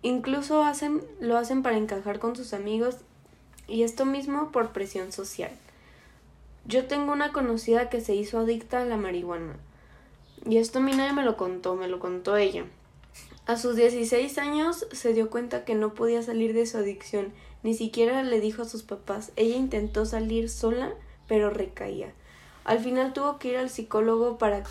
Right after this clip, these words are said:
que le llevaran en un trance y así olvi-, olvidar la marihuana. Si ella no hubiera hecho eso, quién sabe qué hubiera pasado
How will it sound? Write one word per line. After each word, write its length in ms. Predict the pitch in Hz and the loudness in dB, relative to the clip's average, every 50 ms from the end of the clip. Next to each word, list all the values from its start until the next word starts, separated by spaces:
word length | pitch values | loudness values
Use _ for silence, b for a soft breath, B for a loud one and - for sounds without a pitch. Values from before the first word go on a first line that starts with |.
| - - - | -12 -4 -2
que 100 | 220 208 | 0 2
le 160 | 208 202 202 | 2 2 2
llevaran 420 | 202 196 196 202 208 220 226 233 | 2 2 2 2 2 2 2 2
en 180 | 226 214 208 202 | 2 2 2 2
un 180 | 208 220 220 | 0 0 -2
trance 420 | 220 226 220 226 226 226 262 254 - - | 0 0 0 0 0 0 0 0 0 2
y 100 | 226 214 | 0 0
así 260 | 208 214 - - 214 | 0 0 0 0 2
olvi-, 360 | 202 202 190 208 208 - - - - | 2 2 2 0 0 -2 -4 -4 -4
olvidar 420 | 208 202 196 196 190 185 180 180 | -2 0 0 2 2 2 0 0
la 100 | 185 185 | -2 -2
marihuana. 520 | 185 185 180 175 170 165 160 156 - - - B B B B B B B B B B B B B B B B - - - - | -2 -2 -2 -4 -4 -4 -6 -8 -10 -14 -18 B B B B B B B B B B B B B B B B -20 -20 -20 -14
Si 200 | - - 247 262 | -8 -4 0 2
ella 220 | 262 269 262 294 294 | 2 2 4 2 2
no 260 | 294 294 294 294 294 | 4 4 4 2 2
hubiera 400 | 294 294 285 294 294 285 285 269 | 2 0 0 2 2 2 2 2
hecho 340 | 262 269 269 - - 269 262 | 0 0 -4 -2 0 2 2
eso, 440 | 254 254 247 - 262 262 269 269 - - - - | 2 2 2 0 0 0 0 -2 -8 -14 -16 -8
quién 300 | - 240 240 247 240 247 | -2 0 0 0 0 -2
sabe 500 | 247 262 247 247 247 254 254 254 311 - B B B B - | -2 0 0 4 4 4 2 2 -4 -8 B B B B -8
qué 160 | - - 233 | -2 2 4
hubiera 300 | 233 247 240 240 233 233 | 4 6 4 4 2 0
pasado 580 | 208 208 214 - 214 220 226 247 277 302 349 | -4 -6 -2 0 2 4 6 4 4 2 -2